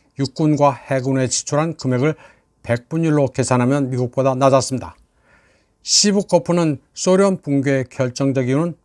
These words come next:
다섯 번째 열, 소련 노멘클라투라의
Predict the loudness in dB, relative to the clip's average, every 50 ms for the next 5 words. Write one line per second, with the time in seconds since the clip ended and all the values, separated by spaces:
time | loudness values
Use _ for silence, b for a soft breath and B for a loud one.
0 | _ _ _ 0 2 2 2 2 0 -2 -4 -2 -2 -2 -2 -4 -6 -10 -14 _
1 | _ _ _ _ _ _ _ _ 2 4 6 6 6 6 6 4 4 2 0 -2
2 | -2 0 0 0 -2 -2 -4 -4 -2 -2 -2 -2 -2 -2 0 0 0 0 -2 -6